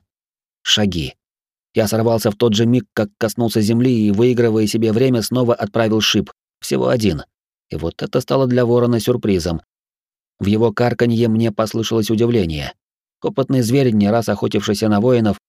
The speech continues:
похоже, хорошо знал пределы техник ватажников, и моё удвоенное использование стало для него неожиданностью. Всё, что он успел сделать,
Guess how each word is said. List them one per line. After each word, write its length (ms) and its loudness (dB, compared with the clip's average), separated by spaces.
похоже, 360 -4
хорошо 360 0
знал 320 2
пределы 420 2
техник 380 -2
ватажников, 640 -2
и 220 -4
моё 300 0
удвоенное 680 2
использование 800 0
стало 320 0
для 140 0
него 240 0
неожиданностью. 840 -2
Всё, 320 -2
что 220 -2
он 120 0
успел 340 0
сделать, 440 0